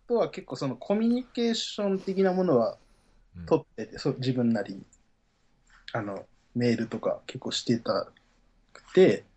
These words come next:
Speaker 2: うん。
Speaker 1: まあ、よくしてますけど、みたいな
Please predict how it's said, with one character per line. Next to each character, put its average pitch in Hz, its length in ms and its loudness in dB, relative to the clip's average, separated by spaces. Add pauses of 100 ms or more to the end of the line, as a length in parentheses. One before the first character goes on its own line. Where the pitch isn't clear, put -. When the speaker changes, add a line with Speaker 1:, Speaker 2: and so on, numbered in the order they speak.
(140)
Speaker 2:
う - 20 -14
ん。 92 180 -14
Speaker 1:
ま 113 120 0
あ、 - 20 -12 (1080)
よ 123 100 -10
く - 300 -8 (1040)
し - 100 -8
て 123 100 6
ま 147 120 8
す - 140 -4
け 131 120 6
ど、 180 200 8
み 147 80 4
た 107 120 -4
い - 20 -4
な - 80 -12